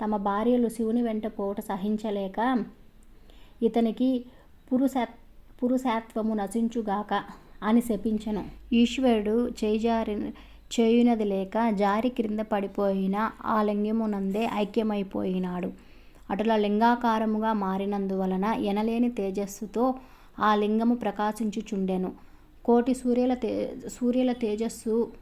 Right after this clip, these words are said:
కలిగి ప్రళయం సంభవించునన్నట్లు భయంకరంగా నుండెను. అప్పుడు బ్రహ్మ, విష్ణువు శివుని వద్దకు వచ్చి ఓదార్చి, ప్రయాగ క్షేత్రముకు వచ్చిపోయి,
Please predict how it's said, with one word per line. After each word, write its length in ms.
కలిగి 380
ప్రళయం 500
సంభవించునన్నట్లు 1300
భయంకరంగా 840
నుండెను. 460
అప్పుడు 580
బ్రహ్మ, 560
విష్ణువు 560
శివుని 340
వద్దకు 480
వచ్చి 320
ఓదార్చి, 840
ప్రయాగ 380
క్షేత్రముకు 720
వచ్చిపోయి, 760